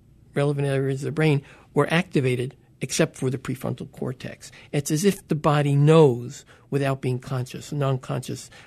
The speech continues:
form of, uh, uh, awareness that I think we're dealing with. So th-, that's the best I can do. It's, I think it's, and more important than open label placebo is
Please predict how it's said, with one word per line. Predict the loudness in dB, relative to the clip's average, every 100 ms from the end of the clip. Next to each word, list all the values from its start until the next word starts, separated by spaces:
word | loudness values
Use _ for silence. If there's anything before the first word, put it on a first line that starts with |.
| -20
form | -6 -6
of, | -6 -8
uh, | -8 -8 -8
uh, | -8 -6 -6 -6 -10 -20 _ _ 0
awareness | 2 4 2 0 -2 -8 -14 -8
that | -6
I | -6
think | -6 -6
we're | -8
dealing | -8 -6 -6 -8
with. | -12 -18 -20 -4
So | -2
th-, | -2 -4
that's | -6 -6
the | -6 0
best | 0 0 -4
I |
can | -2 -2
do. | 0 0
It's, | -2 -10 -8
I | -2
think | 2 2 0
it's, | -4 -16 _ _ _ 4
and | 4 4
more | 4 10 12 12
important | 10 2 -2 -2
than | -2 -4 -6 _ -4
open | -4 0 0
label | 0 -2 -4
placebo | -8 -4 -4 -2 -4 -6 -16 -20 -14 0
is | 2 2